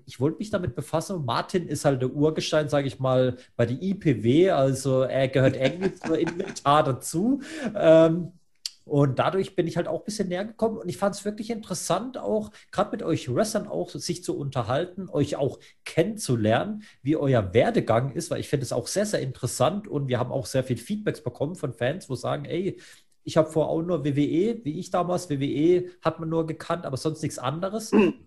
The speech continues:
Speaker 1: Und durch unsere Podcasts, wo wir machen, durch unsere Talksendung, sind die auch näher auch an das deutsche Wrestling drangekommen. Also die haben auf einmal Leute gekannt, wo auch bei uns zu Gast waren. Klar, Jesse kannte man durch Take Me Out, wurde sie bei den
Speaker 3: Ja.
Speaker 1: meisten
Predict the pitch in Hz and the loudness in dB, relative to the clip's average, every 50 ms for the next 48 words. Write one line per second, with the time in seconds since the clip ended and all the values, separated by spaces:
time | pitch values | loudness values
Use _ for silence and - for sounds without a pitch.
0 | _ _ - 160 156 139 - 143 147 143 - - - - 180 208 214 208 151 131 | _ _ -2 -2 -2 0 0 0 0 0 -2 -6 -6 -4 -2 -2 -2 -2 0 0
1 | 127 117 95 92 - 151 226 220 - - - 135 156 - - 135 123 107 120 113 | 0 0 0 0 0 -2 -2 -2 -6 -8 -8 -8 -8 -6 -8 -8 -4 -2 0 0
2 | 104 131 165 - 180 156 127 123 123 120 135 127 120 120 - - 160 196 208 - | 0 -2 -6 -6 -6 -6 -4 -6 -4 -6 -6 -6 -4 -6 -4 -2 -2 -2 -2 -2
3 | - 135 120 131 139 151 170 208 208 - - - - - _ _ - - - - | -2 -2 -2 -2 -4 -6 -6 -8 -10 -12 -16 -20 -20 -20 _ _ -12 -6 -2 0
4 | 151 175 190 202 - - 175 139 - - - 113 110 123 135 160 190 - - - | 0 0 -2 -4 -4 -4 -6 -6 -6 -8 -6 -2 0 2 2 2 0 -2 -4 -6
5 | 151 156 - 160 165 165 - - - 180 202 202 - 226 202 190 175 - 202 180 | -8 -8 -8 -8 -10 -10 -10 -6 -4 -4 -4 -4 -4 -6 -4 -4 -6 -6 -8 -8
6 | - - 180 175 170 175 175 - 170 147 135 123 123 117 131 120 127 139 147 160 | -8 -6 -6 -6 -6 -6 -4 -2 -2 0 0 -2 -2 -2 -2 -2 -2 -2 -4 -4
7 | 160 160 156 - 135 147 156 147 151 143 135 - - - - - 107 107 110 117 | -4 -6 -8 -8 -6 -4 -2 0 0 0 -2 -4 -8 -16 -8 -4 -2 2 4 4
8 | 123 160 180 185 208 214 - - - 185 190 180 165 160 165 160 127 139 - - | 4 4 4 2 -2 -4 -6 -6 -4 -2 -2 -2 -4 -4 -4 -2 -2 -4 -2 -2
9 | 127 120 139 165 170 - - 185 - 160 160 - - - 165 160 156 147 - - | -2 -2 -2 -4 -6 -6 -6 -4 -4 -2 -4 -4 -4 -2 -2 -2 -2 -2 -4 -4
10 | 135 127 143 143 - - - 139 139 - - 170 160 143 - - 185 - - - | -2 -2 -2 -4 -2 0 0 0 0 0 -4 -6 -6 -6 -6 -4 -6 -4 -2 -2
11 | 151 135 139 131 123 - - - - 170 165 160 - - 135 123 120 120 131 160 | -2 -2 -2 -2 -4 -6 -12 -6 -4 -2 -2 -2 -4 -4 -4 -4 -2 0 2 2
12 | 196 214 214 214 - - - - - - _ _ _ - 139 160 165 - - 160 | 2 0 0 -4 -10 -16 -20 -20 -20 -20 _ _ _ -6 -2 -2 0 0 0 2
13 | - 151 156 156 165 139 131 135 143 151 151 160 165 | 4 4 4 4 2 2 2 2 2 2 2 2 2